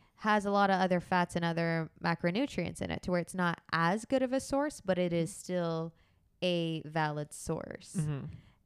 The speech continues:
Speaker 1: And another one we do a ton is uncured meat. And so uncured, nitrate-free, you know, it doesn't have to be boar's head, but turkey meat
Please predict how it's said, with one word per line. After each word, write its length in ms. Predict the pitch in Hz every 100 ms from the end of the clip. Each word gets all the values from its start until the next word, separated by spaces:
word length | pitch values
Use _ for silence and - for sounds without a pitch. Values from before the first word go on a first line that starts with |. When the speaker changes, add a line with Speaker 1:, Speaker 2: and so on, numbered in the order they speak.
| -
Speaker 1:
And 760 | 170 160 160 156 156 147 143 - - _ _ -
another 320 | 185 180 180
one 160 | 180 175
we 100 | 175
do 140 | 180
a 40 | 175
ton 340 | - 175 175 190
is 300 | 170 165 156 -
uncured 640 | 170 165 - - 156 165
meat. 340 | 180 214 285 - _ _ _ -
And 220 | 170 160
so 480 | 170 165 160 156 -
uncured, 760 | - 170 170 - 170 165 165 165
nitrate-free, 1400 | 170 185 175 - 180 170 - - 170 165 160 160 160 160 _ _ _ _ _ _ _ -
you 120 | 185
know, 320 | 160 - - - -
it 80 | 180
doesn't 220 | 196 180
have 140 | 180
to 60 | 165
be 120 | 165
boar's 380 | 147 170 170 160
head, 300 | 156 151 147
but 160 | 160 -
turkey 360 | - 165 190
meat 400 | 185 196 208 247